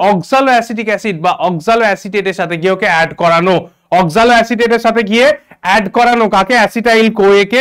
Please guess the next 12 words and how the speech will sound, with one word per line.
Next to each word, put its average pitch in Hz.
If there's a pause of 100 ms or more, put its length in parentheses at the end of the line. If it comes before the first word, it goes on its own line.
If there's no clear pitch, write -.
(100)
নিয়ে 170
গিয়ে 208 (380)
যুক্ত 214 (100)
করানো। 147
তাহলে 190
অ্যাসিটাইল 240
গ্রুপের 233
জন্য 233 (100)
দুটো 226
কার্বন 233
রয়েছে। 233 (680)
প্রথম 226